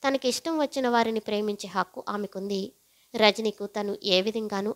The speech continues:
అడ్డు చెప్పదు. ఆ అబ్బాయి పేదవాడా, గొప్పవాడా అన్న ప్రశ్న తనలో లేనేలేదు. కులమతాలతో తనకు ప్రమేయమే లేదు. రజని మనసారా ఒప్పుకున్నప్పుడు తను అడ్డుపడటంలో అర్థం లేదు. కానీ అతడు విద్యావంతుడు, సంస్కారం గలవాడు.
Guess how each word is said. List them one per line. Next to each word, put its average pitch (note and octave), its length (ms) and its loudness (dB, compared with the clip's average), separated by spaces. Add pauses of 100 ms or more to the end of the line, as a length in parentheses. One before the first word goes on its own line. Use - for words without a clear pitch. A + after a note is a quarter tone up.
అడ్డు F3+ 160 -6
చెప్పదు. F#3+ 520 -8 (760)
ఆ A#3 140 10
అబ్బాయి G#3 340 6
పేదవాడా, G3 760 4 (180)
గొప్పవాడా G3+ 600 2 (140)
అన్న G#3+ 160 0
ప్రశ్న G3 380 -2
తనలో G3 440 -2 (240)
లేనేలేదు. G3 760 2 (1000)
కులమతాలతో C4+ 920 2
తనకు G3+ 380 -4
ప్రమేయమే A3 560 0
లేదు. F#3+ 400 -2 (260)
రజని G#3 360 4
మనసారా G3 460 -4
ఒప్పుకున్నప్పుడు G3 680 -6
తను A3 320 -4
అడ్డుపడటంలో G#3 840 -2
అర్థం G#3 280 -4
లేదు. G3 400 -4 (400)
కానీ D4 320 4
అతడు C4 200 -2
విద్యావంతుడు, A3+ 800 0
సంస్కారం A3+ 640 -2
గలవాడు. G3 480 0